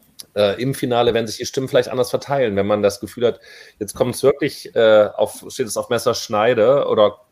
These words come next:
spitz auf Kopf oder Knopf oder wie es heißt,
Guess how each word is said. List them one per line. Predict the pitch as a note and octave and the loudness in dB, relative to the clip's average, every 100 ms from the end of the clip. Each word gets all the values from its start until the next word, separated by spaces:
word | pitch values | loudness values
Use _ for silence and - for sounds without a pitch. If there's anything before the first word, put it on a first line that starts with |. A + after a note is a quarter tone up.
| - | -20
spitz | - D3+ - - | -8 -8 -8 -2
auf | A2+ - | -2 -2
Kopf | - D3+ - - | -4 -4 -6 -8
oder | A2+ G#2 | -2 -2
Knopf | - C#3+ - | -2 -8 -6
oder | - G2+ | -2 -2
wie | G2+ | -2
es | F#2+ | -6
heißt, | G2 G#2+ - | -2 -2 -4